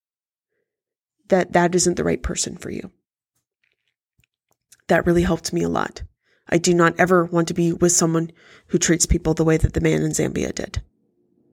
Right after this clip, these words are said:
Um, the other thing is, e-, you know, part of my goal in, in life for me personally is to be married and have children.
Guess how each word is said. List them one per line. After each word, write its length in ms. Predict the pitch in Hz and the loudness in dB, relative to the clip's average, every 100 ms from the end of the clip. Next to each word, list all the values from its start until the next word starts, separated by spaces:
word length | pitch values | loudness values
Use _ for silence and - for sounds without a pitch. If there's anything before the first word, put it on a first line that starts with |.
| _ _ _ _ _ - | _ _ _ _ _ -6
Um, 280 | 170 165 165 | 0 0 2
the 120 | 185 | 2
other 160 | 202 254 | 2 0
thing 220 | 165 165 | 0 0
is, 360 | 156 170 - - - _ _ _ _ _ _ _ _ _ | -2 -2 -4 -4 -14 _ _ _ _ _ _ _ _ _
e-, 360 | 185 180 - - | -2 0 0 -4
you 100 | 185 | 0
know, 100 | 165 | 0
part 220 | 156 190 170 | 2 2 2
of 60 | |
my 140 | 165 175 | 0 2
goal 540 | 185 180 160 180 208 _ | 4 4 2 -2 -8 _
in, 260 | 180 170 170 | 0 0 2
in 180 | 175 160 | 0 2
life 220 | 160 185 | 0 -4
for 220 | - 160 | -2 0
me 260 | 165 165 170 | 2 2 0
personally 580 | - 160 - 156 170 | -2 -2 -2 -4 -4
is 260 | - 160 - | -4 -2 0
to 80 | 185 | 0
be 100 | 208 | 0
married 300 | 165 160 165 | 0 -2 -2
and 80 | 170 | -4
have 120 | 160 | -4
children. 440 | - 208 - - | -4 -4 -6 -12